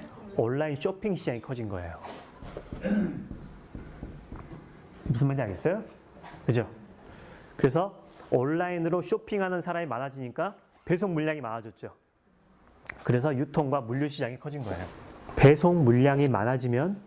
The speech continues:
뭐가 많아질까요? 배송 차량이 많아지겠죠? 그죠? 우리나라 뭐 이런 거예요.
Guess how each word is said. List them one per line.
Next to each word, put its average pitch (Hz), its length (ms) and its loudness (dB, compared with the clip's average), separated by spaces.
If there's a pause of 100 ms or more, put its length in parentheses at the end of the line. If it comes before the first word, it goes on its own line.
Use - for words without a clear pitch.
(320)
뭐가 135 240 8
많아질까요? 104 600 0 (100)
배송 143 300 6
차량이 208 540 4 (1300)
많아지겠죠? 160 840 6
그죠? 185 400 4
우리나라 175 280 8
뭐 151 200 4
이런 202 180 6
거예요. 165 400 4